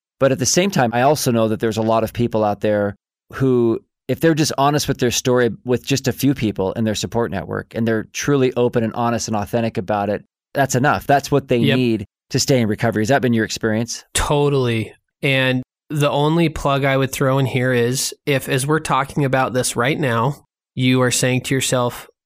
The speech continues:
Speaker 2: "I feel what the Croshaws feel. And as I'm listening to this, maybe I should share my story publicly." My email is Steven at unashamedunafraid dot com or James at unashamedunafraid dot com.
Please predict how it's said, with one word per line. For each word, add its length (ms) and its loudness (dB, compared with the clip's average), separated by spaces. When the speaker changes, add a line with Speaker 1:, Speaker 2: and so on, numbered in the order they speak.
Speaker 2:
"I 240 -2
feel 380 -2
what 160 -2
the 80 -4
Croshaws 580 -2
feel. 300 0
And 100 0
as 160 -2
I'm 140 2
listening 380 0
to 120 -4
this, 280 -2
maybe 280 0
I 140 -2
should 240 -4
share 200 0
my 140 0
story 340 -2
publicly." 600 -2
My 140 0
email 360 2
is 120 0
Steven 480 -2
at 80 0
unashamedunafraid 880 -2
dot 200 -2
com 300 -2
or 60 0
James 480 -2
at 100 -2
unashamedunafraid 760 -2
dot 200 -2
com. 300 2